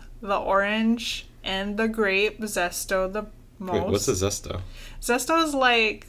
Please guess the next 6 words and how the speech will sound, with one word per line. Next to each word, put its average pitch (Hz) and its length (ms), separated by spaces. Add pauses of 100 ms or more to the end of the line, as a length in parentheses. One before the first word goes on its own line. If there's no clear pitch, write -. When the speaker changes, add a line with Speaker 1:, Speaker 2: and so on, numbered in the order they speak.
(120)
Speaker 1:
Filipino 233 720
Capri 226 380
Sun, - 500 (140)
Speaker 2:
Mm. 92 280 (100)
Speaker 1:
but 214 120
it's, - 420